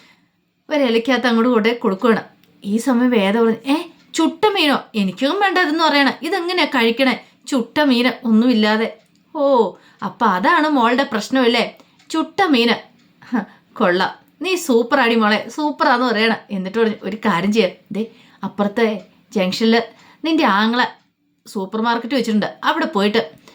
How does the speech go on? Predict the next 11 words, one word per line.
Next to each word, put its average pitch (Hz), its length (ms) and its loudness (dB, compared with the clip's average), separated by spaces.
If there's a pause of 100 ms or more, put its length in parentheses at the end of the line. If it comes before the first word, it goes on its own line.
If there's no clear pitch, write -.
(140)
കുറച്ച് 208 220 0
മസാലയും 214 520 2
കാര്യങ്ങളെല്ലാം 208 520 2
മേടിച്ചോണ്ട് 220 360 2
വാ, 196 100 4 (280)
ഞാൻ 302 200 0
പെരട്ടി 196 460 0
നന്നായിട്ട് 214 640 2
അങ്ങോട്ട് 208 280 -2
ചുട്ടു 202 240 -2
തരാം. 185 220 2